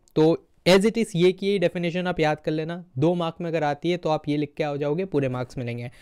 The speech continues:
मैं आपको बताता हुआ चलूँगा कि कैसे एग्जाम में आंसर्स लिखना है, ठीक है। बहुत ही कमाल की वाली सीरीज रहेगी।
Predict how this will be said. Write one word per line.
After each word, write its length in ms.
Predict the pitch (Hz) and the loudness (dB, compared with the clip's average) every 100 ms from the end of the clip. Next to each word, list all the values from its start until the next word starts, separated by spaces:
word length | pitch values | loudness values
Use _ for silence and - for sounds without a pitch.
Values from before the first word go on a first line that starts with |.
| - - 151 | -20 -6 0
मैं 60 | |
आपको 200 | 160 190 | 0 2
बताता 360 | 175 170 175 208 | 2 4 2 2
हुआ 120 | 214 | 2
चलूँगा 340 | 202 190 202 | 0 -2 -2
कि 140 | 233 226 | -4 0
कैसे 220 | 196 175 | 0 0
एग्जाम 240 | 175 151 151 | 0 -2 -2
में 80 | 156 | -2
आंसर्स 340 | 135 160 147 | -2 -4 -2
लिखना 280 | 127 131 123 | -4 -4 -6
है, 80 | 117 | -4
ठीक 140 | 160 | -2
है। 80 | 185 | -2
बहुत 380 | 143 139 156 165 | -2 0 0 0
ही 60 | |
कमाल 260 | 170 151 147 | -4 -4 -4
की 80 | 151 | -4
वाली 180 | 147 | -2
सीरीज 340 | 143 131 139 127 | -2 0 0 0
रहेगी। 340 | 120 120 123 | 0 2 0